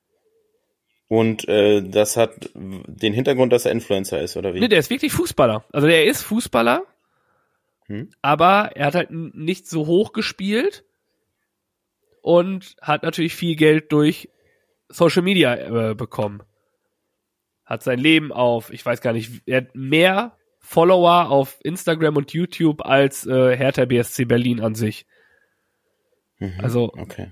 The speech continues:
Speaker 2: der ist schon, äh,
Speaker 1: Mhm.
Speaker 2: eine gute Marke im, ähm, Social-Media-Bereich.
Speaker 1: Hat er eine Duftmarke gesetzt in Berlin?
Speaker 2: Bestimmt, ja. Der Ber-, er ist auch noch
Speaker 1: Mhm.
Speaker 2: Berliner. Also er
Speaker 1: Mhm,
Speaker 2: ist Berliner
Speaker 1: okay.
Speaker 2: Jung und hat sein Debüt im Pokal ge-, gegeben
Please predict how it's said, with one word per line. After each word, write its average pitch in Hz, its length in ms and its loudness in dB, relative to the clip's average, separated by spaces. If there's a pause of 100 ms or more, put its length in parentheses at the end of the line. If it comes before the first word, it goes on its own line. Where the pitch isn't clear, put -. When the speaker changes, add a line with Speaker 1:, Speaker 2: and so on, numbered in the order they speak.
(160)
Speaker 2:
der 131 100 0
ist 147 100 0
schon, 151 320 2
äh, 131 400 2
Speaker 1:
Mhm. 123 120 -8 (720)
Speaker 2:
eine 131 100 0
gute 208 280 4
Marke 165 540 4 (100)
im, 110 480 -6 (460)
ähm, 110 340 -10
Social-Media-Bereich. 113 1120 2 (1200)
Speaker 1:
Hat - 140 -4
er 110 40 2
eine 113 140 4
Duftmarke 101 540 -2
gesetzt 95 380 -2
in 95 100 -6
Berlin? 90 420 -6 (200)
Speaker 2:
Bestimmt, 135 460 0
ja. 127 180 0
Der 123 140 0
Ber-, 131 220 0
er 165 140 4
ist 226 120 0
auch 202 100 4
noch 147 160 2
Speaker 1:
Mhm. - 20 -12
Speaker 2:
Berliner. 151 600 0 (920)
Also 107 140 -4
er 131 60 0
Speaker 1:
Mhm, 139 40 0
Speaker 2:
ist - 120 -8
Berliner 156 320 0
Speaker 1:
okay. 143 100 2
Speaker 2:
Jung 196 320 -2 (180)
und - 180 -8
hat 180 160 2
sein 185 200 0
Debüt 180 360 0
im 196 120 -2
Pokal 185 460 0
ge-, 147 120 -4
gegeben 123 640 -6